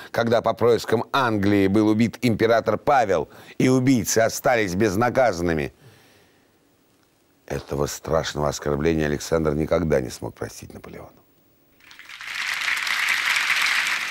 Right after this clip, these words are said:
Бонапарт был прирождённым постником и трезвенником. Ел мало и пил только воду с небольшим количеством красного вина. Ел всегда очень быстро, восемь минут на завтрак, пятнадцать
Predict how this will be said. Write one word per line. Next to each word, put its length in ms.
Бонапарт 520
был 280
прирождённым 880
постником 760
и 160
трезвенником. 880
Ел 300
мало 500
и 100
пил 260
только 380
воду 640
с 140
небольшим 500
количеством 500
красного 440
вина. 340
Ел 220
всегда 360
очень 240
быстро, 420
восемь 280
минут 240
на 140
завтрак, 360
пятнадцать 720